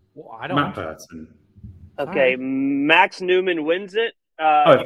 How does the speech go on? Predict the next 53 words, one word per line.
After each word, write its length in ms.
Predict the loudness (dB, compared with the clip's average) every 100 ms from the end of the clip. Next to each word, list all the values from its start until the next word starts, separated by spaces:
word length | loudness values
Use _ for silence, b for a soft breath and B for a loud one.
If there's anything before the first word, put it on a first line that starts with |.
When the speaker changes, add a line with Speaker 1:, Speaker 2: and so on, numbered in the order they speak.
| 2
Speaker 2:
Max 140 | 2
Speaker 3:
can 80 | 0
Speaker 2:
Newman's 160 | 0 2
Speaker 3:
flip. 100 | 2
Speaker 2:
racing, 260 | 2 -4 -8
he 100 | -8
wins 280 | -8 -12 -14
it. 160 | -12 0
And 100 | 0
the 60 |
Patrick 400 | 0 -10 -8 -6
Nielsen, 420 | -2 -2 -4 -6 -8
by 100 | -8
the 80 |
way, 160 | -8 -6
that's 280 | -4 -4 -8
interesting. 680 | -12 -12 -18 -20 -20 -20 -20 b b b b _ _
But, 100 | -6
I 40 |
mean, 180 | -2 0
he's 180 | -2 -2
D 160 | 0 0
N 80 |
F'd 200 | -2 -6
everything 320 | -8 -8 -12 -12
he's 140 | -10
done 160 | -8 -8
this 200 | -10 -10
year, 160 | -12 -12
pretty 180 | -14 -12
much. 340 | -14 -16 -20
He's 220 | -16 -12
desperate 480 | -8 -8 -8 -14 -10
for 100 | -10
redemption. 400 | -8 -10 -12 -14
He's 140 | -14 -10
got 240 | -8 -8
a 20 | -10
new 200 | -12 -10
coach. 560 | -8 -8 -10 -14 -20 _ _ _ _ _ _ _ _
Does 280 | -2 -2 -4
he 360 | -8 -6 -8 -10
return 420 | -14 -10 -8 -8
to 80 | -10
form? 360 | -12 -10 -10 -12
So 120 | -12
he's 100 | -12
coached 280 | -8 -10 -8
by 80 | -10
Bjorn 300 | -8 -8 -8
Giesman 440 | -10 -8 -10 -8
now. 360 | -8 -8 -10 -14 _ _ _ _ _ _
If 120 | -14